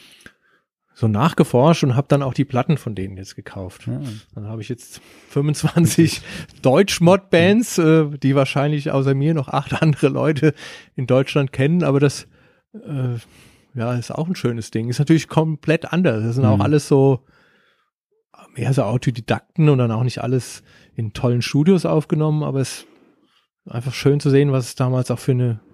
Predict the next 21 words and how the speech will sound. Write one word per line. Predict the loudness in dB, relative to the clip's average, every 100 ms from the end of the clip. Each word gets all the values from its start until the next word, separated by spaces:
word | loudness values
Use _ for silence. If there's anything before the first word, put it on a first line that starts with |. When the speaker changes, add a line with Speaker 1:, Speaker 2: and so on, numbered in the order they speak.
| -20 -4
Speaker 1:
Energie | 0 2 2 0 2
gab, | 0 -2 0
so | 2 2
Speaker 2:
Mhm. | -2
Speaker 1:
und | -6 -8 -14 _ _ _ _ _ _ -14
teilweise | -4 0 0
auch | 2
sehr | 2 2
kreativ, | 2 0 0 -2 -4 -4
so | -4 -4 -4
dann | -4 -6
so |
eine | -8
Mischung | -10 -10 -12
aus | -12 -8
deutsch | -6 -4 -6
und | -10
englischen | -6 -6 -4 0
Speaker 2:
Mhm. | 2
Speaker 1:
Texten | 2 2 -2 -2 -2
und | -4 -10